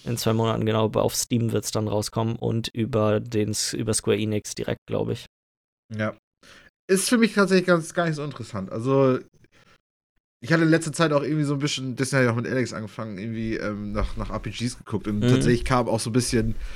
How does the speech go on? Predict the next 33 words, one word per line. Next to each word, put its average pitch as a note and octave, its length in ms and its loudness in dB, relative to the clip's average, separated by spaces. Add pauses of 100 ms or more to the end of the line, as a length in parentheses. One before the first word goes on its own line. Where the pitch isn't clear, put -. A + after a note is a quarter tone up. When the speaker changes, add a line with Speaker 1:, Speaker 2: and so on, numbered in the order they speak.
(260)
Speaker 2:
Dragon D3 420 4
Quest - 520 4
elf F#3 380 4
auf, F#3+ 400 4
so F3 100 -2
ein F3 80 2
bisschen F#3 320 2
so F#3 160 4
praktisch - 380 -4
als D3 180 -2
Möglichkeit. F#3 640 2 (140)
Speaker 1:
Ja. A#2 240 4 (180)
Speaker 2:
Was C3+ 140 4
da D3 100 6
auch D3 100 8
so C#3 140 0
super D3 360 2
so E3 100 6
ein D#3+ 80 2
Japano-Rollenspiel D#3+ 1200 4
ist. D#3 160 0
Aber A2+ 80 4
Speaker 1:
Mhm. A2+ 100 8
Speaker 2:
dann A#2 100 4
hab C3 80 4
ich A#2+ 80 0
mir B2 60 -4
das A#2 160 0
noch B2+ 120 0
ein A#2 40 -2
bisschen B2 240 -6
genauer A#2+ 140 0
angeguckt A2 240 -6